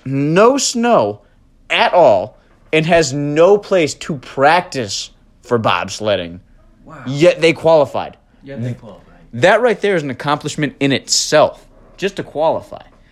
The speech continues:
Speaker 1: They have to go to other nations to practice. And in fact, they w-, didn't even plan on making this an event. As you, as everyone knows,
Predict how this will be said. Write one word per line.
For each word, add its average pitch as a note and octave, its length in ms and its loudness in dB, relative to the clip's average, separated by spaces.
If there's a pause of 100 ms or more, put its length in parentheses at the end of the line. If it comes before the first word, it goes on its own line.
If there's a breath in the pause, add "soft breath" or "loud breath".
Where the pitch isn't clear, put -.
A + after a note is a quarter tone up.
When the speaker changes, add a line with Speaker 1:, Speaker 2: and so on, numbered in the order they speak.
(580 soft breath)
Speaker 1:
They D3+ 140 2
have A3+ 140 4
to F3+ 80 -8
go F3+ 160 2
to E3+ 240 -6
other F3+ 260 4
nations D#3+ 540 -2
to - 240 -8
practice. F3 500 0
And D3 160 -6
in E3 100 -2
fact, A#3 300 0
they E3+ 60 2
w-, F3 200 -2
didn't F#3+ 200 -2
even E3 180 -2
plan C#3+ 320 -4
on C3 140 0
making C3 300 -2
this B2 120 -6
an A#2 80 -6
event. B2+ 300 -4
As E3 240 0
you, D#3+ 200 -2
as - 220 0
everyone C3 440 -2
knows, G2+ 260 -6